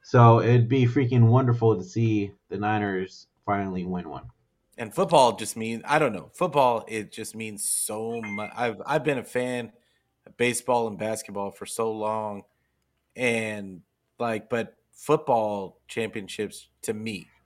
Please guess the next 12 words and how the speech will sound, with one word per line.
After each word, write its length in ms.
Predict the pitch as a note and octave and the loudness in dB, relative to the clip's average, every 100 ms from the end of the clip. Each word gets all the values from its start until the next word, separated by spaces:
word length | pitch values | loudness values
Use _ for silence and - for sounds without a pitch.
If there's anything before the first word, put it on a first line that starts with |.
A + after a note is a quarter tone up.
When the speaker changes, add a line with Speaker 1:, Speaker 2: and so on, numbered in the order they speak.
| _ _ | _ _
Speaker 2:
to 100 | - | -16
me, 300 | A2 G#2 - _ _ _ _ _ _ - | -12 -12 -14 _ _ _ _ _ _ -14
uh, 60 | F#2+ | -8
Speaker 1:
Mm-hmm. 340 | G#2 G2+ G#2 | -4 -2 -2
Speaker 2:
just 260 | G#2 G#2+ - | -2 -6 -8
mean 380 | G#2+ _ G2+ - _ _ _ | -16 _ -16 -16 _ _ _
so 560 | - - - C3+ C#3+ | -4 -2 2 2 2
much. 260 | C3+ C3 A2+ | 2 -2 -2
They 80 | C3 | -2
just 160 | D3 | -2
hit 180 | C#3 - | 0 0
different. 360 | C#3+ D#3+ G2 | 2 0 -4